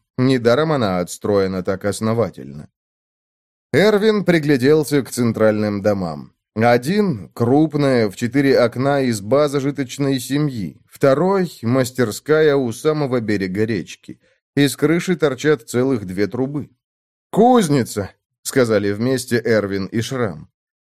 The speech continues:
Вот почему деревня осталась на месте. У шаванов множество походных кузниц, ими никого не удивишь. Но капитальная, с двумя печами да в удачном месте над рекой, это истинная ценность.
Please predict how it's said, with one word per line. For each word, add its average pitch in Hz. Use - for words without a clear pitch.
Вот 139
почему 135
деревня 131
осталась 127
на 139
месте. 87
У 151
шаванов 151
множество 151
походных 107
кузниц, 90
ими 180
никого 170
не 156
удивишь. 139
Но 120
капитальная, 107
с 95
двумя 135
печами 135
да 131
в 123
удачном 135
месте 139
над 139
рекой, 139
это 120
истинная 147
ценность. 123